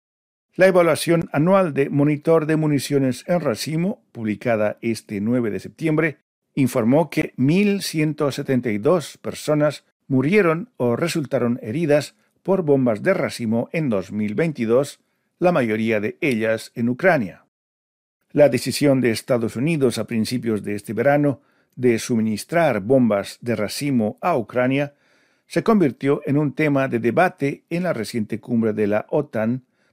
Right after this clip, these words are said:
donde Canadá, un firme partidario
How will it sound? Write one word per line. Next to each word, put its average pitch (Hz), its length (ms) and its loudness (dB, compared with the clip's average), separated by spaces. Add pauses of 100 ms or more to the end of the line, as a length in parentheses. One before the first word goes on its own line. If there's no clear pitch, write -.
donde 123 440 2
Canadá, 107 600 0 (260)
un 127 360 2
firme 135 400 0
partidario 120 880 -2